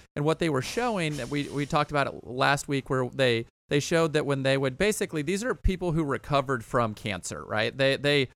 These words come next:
their cancer had been in remission. They were cancer-free by all me-, you know, by, by all,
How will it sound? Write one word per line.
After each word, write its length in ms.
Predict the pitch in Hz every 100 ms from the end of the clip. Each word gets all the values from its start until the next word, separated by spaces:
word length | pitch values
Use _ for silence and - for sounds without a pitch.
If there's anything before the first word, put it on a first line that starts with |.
| _ _
their 160 | 143 135
cancer 300 | - 175 -
had 100 | 151
been 140 | 156
in 60 | 151
remission. 600 | 139 131 143 - 143 135
They 160 | 131 127
were 180 | 120
cancer-free 880 | 110 - 143 135 131 - 123 123 123
by 200 | 110 113
all 420 | 110 120 117 117 -
me-, 340 | 113 104 98
you 100 | 131
know, 100 | 113
by, 200 | 101 110
by 200 | 110 120
all, 560 | 117 113 113 110 107 107